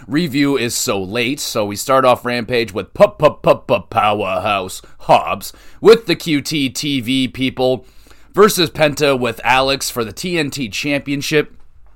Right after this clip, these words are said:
Penta hits a huge dive to the outside. He lands really hard on his back. I mean,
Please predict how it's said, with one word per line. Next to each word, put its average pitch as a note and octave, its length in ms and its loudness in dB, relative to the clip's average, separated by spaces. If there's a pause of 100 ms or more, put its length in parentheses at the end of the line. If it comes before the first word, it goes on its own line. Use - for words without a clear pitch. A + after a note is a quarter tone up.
(640)
Penta D3+ 300 0
hits B2+ 240 0
a A2 120 -2
huge C3 440 -4
dive B2 300 2
to C#3 100 -8
the G#2+ 140 0
outside. G#2+ 400 -2
He B2 100 -4
lands D3+ 280 0
really A#2+ 400 0
hard A#2 280 2
on G#2+ 120 2
his G2 120 -10
back. A2+ 400 2
I G#2 60 -2
mean, F2 320 -8